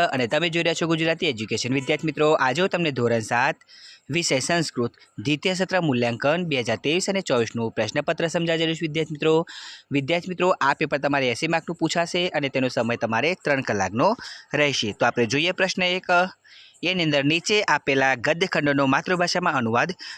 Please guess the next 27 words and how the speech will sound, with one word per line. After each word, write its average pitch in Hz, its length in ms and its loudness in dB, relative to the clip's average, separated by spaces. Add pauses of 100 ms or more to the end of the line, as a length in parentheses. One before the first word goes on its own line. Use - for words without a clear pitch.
(100)
કરો. 123 240 2
વિદ્યાર્થી 135 380 -2
મિત્રો, 165 220 4
પ્રશ્ન 151 380 -2 (100)
એક 139 180 -4
અ 135 140 2
તમારે 139 520 0 (280)
બાર 143 200 2
માર્કનો 127 320 0
પૂછાતો 160 480 0
હોય 107 100 0
છે. 95 200 -8 (340)
વિદ્યાર્થી 131 440 0
મિત્રો, 175 240 2
અહીંયા 151 300 2
હું 160 120 0
સંસ્કૃતનું 139 500 -2
વાંચન 139 260 0
નથી 120 220 0
કરતો, 156 300 0
ડાયરેક્ટલી 143 380 0
તમને 143 440 0 (440)
અનુવાદ 143 400 2 (360)
સમજાવવા 127 500 0
જઈ 180 240 0
રહ્યો 113 180 2
છું. 92 260 -12